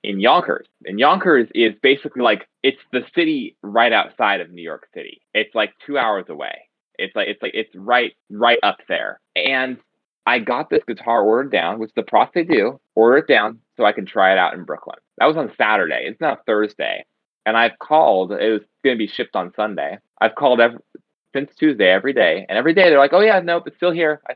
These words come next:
see it right here. It's being shipped tomorrow," on Tuesday, on Wednesday, and on Thursday. And I call in the morning and check in with the operations people. I'm like, "Are you shipping today?" They're like, "Yes, we are. We are packing it up. I see your Taylor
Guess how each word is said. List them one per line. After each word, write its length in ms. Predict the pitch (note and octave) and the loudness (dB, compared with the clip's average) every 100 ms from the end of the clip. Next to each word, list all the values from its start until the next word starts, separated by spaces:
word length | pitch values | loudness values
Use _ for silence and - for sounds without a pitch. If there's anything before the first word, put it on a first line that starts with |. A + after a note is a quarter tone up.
| - | -6
see 80 | D#3 | -2
it 80 | |
right 160 | C3 D3+ | 0 -2
here. 360 | D#3+ B2+ A2 - _ | -2 -2 -2 -6 _
It's 140 | B2+ | -6
being 160 | E3 E3+ | -4 -2
shipped 200 | F#3 - | -6 -10
tomorrow," 480 | D#3+ E3 A2 F2+ G#2+ _ | 0 2 4 0 -6 _
on 160 | A2+ A2+ | -8 -6
Tuesday, 540 | C3+ G#2+ - F#2+ G2+ _ - | -2 -2 -2 -6 -6 _ 2
on 240 | A#2+ C3 | 2 2
Wednesday, 640 | A2+ G2+ G2 - F2 E2 - _ _ | 0 -4 -4 -2 -2 -2 -10 _ _
and 220 | D3 D#3+ D#3 | -2 2 2
on 160 | D3 D3 | 0 2
Thursday. 600 | D3 D3+ C#3 C2+ - - _ _ A#2+ | 2 2 0 -4 -6 -10 _ _ 0
And 160 | B2 | 0
I 80 | A#2 | -2
call 380 | - C3+ A#2+ G#2+ | 0 2 4 2
in 180 | A2+ G2 | -4 -8
the 80 | |
morning 480 | F2+ F2+ F#2+ B2 G3 _ - | -6 -6 -6 -8 -12 _ -12
and 160 | G#2+ | -10
check 240 | - A#2+ D#3 | -4 0 2
in 300 | D3+ C3 F#2+ | 2 2 -2
with 160 | G#2 | 0
the 80 | A2 | 2
operations 440 | G#2+ - A2+ A2+ G2+ | 2 4 0 0 -6
people. 260 | F#2 A2 | -2 2
I'm 100 | G#2+ | 2
like, 100 | G2 | 2
"Are 80 | F2+ | 0
you 80 | F2+ | -2
shipping 340 | - - A#2 | -2 -2 -2
today?" 300 | F#2+ E2 - - - | -2 -4 -4 -8 -2
They're 100 | E2 | 0
like, 80 | - | 0
"Yes, 160 | F#2+ | 0
we 120 | C#3+ | 2
are. 200 | F#3 F#2+ | 2 2
We 200 | D2+ F2+ | -2 -4
are 120 | - F2 | -4 -4
packing 380 | - A2+ D#3+ | -4 -6 -4
it 80 | E3+ | 0
up. 220 | - A#2+ - | 2 2 -2
I 160 | E2 - _ | -6 -8 _
see 200 | G2+ A#2+ | -6 -2
your 180 | D3 E3 | -2 -2
Taylor 580 | - F#3 A#2 F#2 F2 | -2 -2 0 0 -2